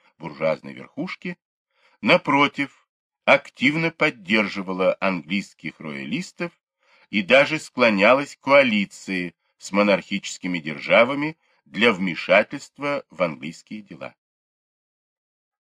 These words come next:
Однако народные массы, обычно выступавшие против торговой буржуазии,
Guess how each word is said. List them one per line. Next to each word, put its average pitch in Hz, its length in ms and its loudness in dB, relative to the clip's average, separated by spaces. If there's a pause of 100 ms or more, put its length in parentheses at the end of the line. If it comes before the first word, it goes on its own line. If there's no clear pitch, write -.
(540)
Однако 123 880 4
народные 92 640 0
массы, 131 560 -4 (600)
обычно 80 720 -6
выступавшие 80 760 -4
против 104 480 -4
торговой 78 540 -8
буржуазии, 76 760 -8